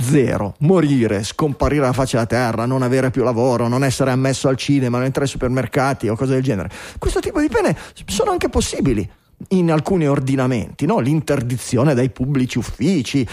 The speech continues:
l'interdizione da, da, da, da, che ne so, da incarichi che hanno a che fare con i giovani, nel caso dei pedofili, roba del genere.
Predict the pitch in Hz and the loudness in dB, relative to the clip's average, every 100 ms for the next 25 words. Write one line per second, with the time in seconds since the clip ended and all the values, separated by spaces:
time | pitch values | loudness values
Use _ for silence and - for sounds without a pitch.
0 | - 127 165 175 165 151 139 - - 120 | -6 0 2 2 0 0 -4 -6 -2 0
1 | 160 143 127 120 123 127 120 120 151 120 | 2 2 0 0 0 0 0 0 0 -2
2 | - 127 123 123 143 - 131 160 143 151 | 0 0 2 0 0 0 0 0 0 0
3 | 131 139 143 131 135 117 139 143 165 156 | 0 2 0 0 -2 -2 0 0 0 0
4 | 131 165 202 127 120 110 98 107 101 107 | 2 2 2 2 2 0 0 -2 0 0
5 | 110 117 120 117 127 131 120 - | -2 -2 -2 0 0 0 -2 -4